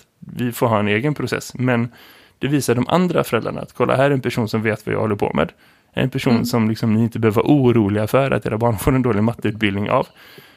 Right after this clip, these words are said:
Speaker 1: Vilket är någonstans syftet med att lyfta en sån fråga på det sättet inför alla.
Speaker 2: Mm.
Speaker 1: Eh, så. Och, eh, det visar också någonstans att liksom, din roll som förälder är det här. Och passerar du den här gränsen,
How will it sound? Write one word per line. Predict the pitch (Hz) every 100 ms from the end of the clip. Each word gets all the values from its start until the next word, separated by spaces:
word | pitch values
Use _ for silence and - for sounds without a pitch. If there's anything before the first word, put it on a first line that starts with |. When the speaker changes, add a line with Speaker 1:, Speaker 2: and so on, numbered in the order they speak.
| -
Speaker 1:
Vilket | 131 135 127
är | 113
någonstans | 110 107 - 107 -
syftet | - 147 - 143 135
med | 117
att | 117
lyfta | 120 110
en | 107
sån | 107
fråga | - 101 - 117
på | - 107
det | 104
sättet | 101 - - 104
inför | 98 90 -
alla. | 98 107 - - - - - - -
Speaker 2:
Mm. | 226 220 -
Speaker 1:
Eh, | 113 113
så. | 110 107 - _ - - _ _ -
Och, | 120 117 - -
eh, | - 113 110 107
det | 113 123
visar | 135 113 117
också | 107 -
någonstans | 107 101 - 101 101
att | 104
liksom, | 104 - 98 104 - -
din | 147 160
roll | 139 127 123
som | 123
förälder | - 110 107 104
är | 104
det | 101 98
här. | - - 214 _ _ _ _
Och | -
passerar | 120 123 117 113
du | 156 147
den | 123
här | 110
gränsen, | 110 107 107 107 110 117